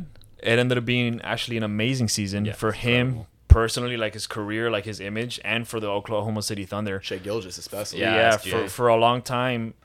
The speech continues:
Speaker 1: uh, Chris Paul, you could see his end of season numbers. It was, like, eighteen points or something, so it's not that gr-, that crazy. But for a, a while during the season, he was seen as a legitimate M V P candidate. He was actually the clutchest, the most clutch player statistically in the N B A that season.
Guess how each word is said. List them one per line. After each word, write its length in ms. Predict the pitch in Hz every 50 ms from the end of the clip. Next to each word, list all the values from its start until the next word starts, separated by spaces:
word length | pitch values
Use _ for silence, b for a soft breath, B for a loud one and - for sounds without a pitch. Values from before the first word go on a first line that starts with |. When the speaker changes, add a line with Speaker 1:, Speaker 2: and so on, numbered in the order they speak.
| _ - -
Speaker 1:
uh, 480 | 110 113 110 107 104 104 101 98 98 98
Chris 280 | - - 127 117 107
Paul, 580 | - - 117 113 113 113 110 110 107 110 - - _ _ _ _ -
you 120 | 120 117
could 100 | 110 120
see 180 | - - 131 127
his 140 | 123 113 117
end 120 | 113 117 120
of 80 | 110
season 280 | - - 120 113 110 107
numbers. 240 | 107 110 117 107 104
It 60 | 104
was, 200 | 104 104 104 110
like, 140 | 110 104 104
eighteen 260 | 107 110 - 120 107
points 240 | - 113 113 117 113
or 40 |
something, 240 | 104 - 107 104 101
so 120 | 95 - 107
it's 100 | 104 117
not 220 | 113 113 107 101
that 400 | 110 107 107 110 104 - - 104
gr-, 240 | 95 101 - - 113
that 220 | 107 107 107 101
crazy. 360 | - 113 110 117 117 110 104
But 300 | 98 - 101 98 98 101 -
for 280 | - 107 104 104 101
a, 40 | 90 - -
a 120 | - 101 104
while 400 | 98 98 104 107 117 113 110 104
during 240 | 98 104 107 104 101
the 80 | 95
season, 320 | 90 - 110 110 107 107 95
he 120 | 98 110
was 140 | 107 107 -
seen 320 | - - 113 113 110 107
as 360 | 101 - 90 92 98 101 98 -
a 80 | 101
legitimate 480 | 101 101 95 85 107 101 104 104 101 85
M 120 | 92 98
V 80 | 101 95
P 140 | - 98 85
candidate. 420 | - 90 90 95 101 117 139 151 - b b b b b b b b b b b b b b b b b b _ _ _
He 160 | - - 131 147
was 140 | 156 143
actually 400 | 135 127 131 135 - - 131 123
the 120 | 113 113 107
clutchest, 540 | - - 117 113 113 - 120 110 - - -
the 80 | 117
most 240 | 107 110 120 117 -
clutch 260 | - 113 110 107 -
player 300 | - - 107 104 104 104
statistically 520 | - - 101 - 107 98 110 107 - 110 107
in 80 | 98
the 100 | 98 98
N 100 | 98 101
B 120 | 95 98 98
A 40 | 98
that 160 | 92 92 -
season. 380 | - 98 90 95 110 123 123